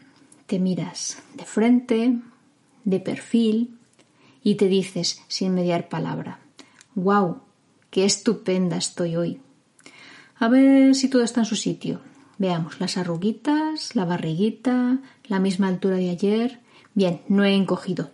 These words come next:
todo perfecto. Bueno, va, voy a quitarme las legañas y me peinaré para estar más estupenda aún.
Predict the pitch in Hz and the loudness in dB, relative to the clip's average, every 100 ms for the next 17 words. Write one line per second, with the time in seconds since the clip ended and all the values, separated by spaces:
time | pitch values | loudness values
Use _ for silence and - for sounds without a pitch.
0 | _ 233 262 277 170 - 170 - - - | _ 2 4 2 -2 -4 -12 -12 -16 -18
1 | - _ _ _ _ _ _ - - 226 | -18 _ _ _ _ _ _ -20 -4 2
2 | 208 190 180 - - - - - 180 180 | 2 2 -2 -6 -20 -20 -8 -2 0 0
3 | 185 175 175 175 160 170 180 175 190 254 | -2 0 0 0 -2 -4 -4 -2 2 4
4 | 262 285 320 - - 202 190 190 180 165 | 6 4 2 -4 -2 0 2 0 0 0
5 | 190 269 - _ _ _ _ _ - 185 | 2 0 0 _ _ _ _ _ -4 -2
6 | 185 - 185 170 170 202 - 202 196 220 | -2 -4 -2 -2 -2 -2 -4 -2 2 2
7 | 196 165 196 185 | 2 0 0 -2